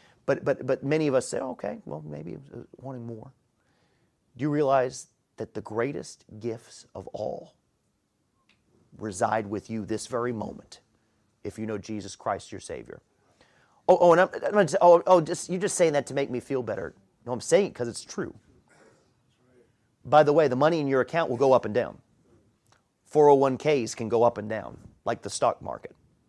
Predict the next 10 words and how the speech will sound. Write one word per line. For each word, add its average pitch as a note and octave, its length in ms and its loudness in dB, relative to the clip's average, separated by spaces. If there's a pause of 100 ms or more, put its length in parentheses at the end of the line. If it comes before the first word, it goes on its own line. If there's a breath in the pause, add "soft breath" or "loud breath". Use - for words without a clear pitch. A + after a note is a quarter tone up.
(1200 soft breath)
Inheritances C3+ 720 4
can B2+ 160 -4
disappear. C3+ 480 -2 (1800)
But - 160 -14
you A2+ 60 -8
know B2 100 2
what B2 180 0
you B2+ 100 -4
have A#2+ 240 -2
here C3+ 340 -6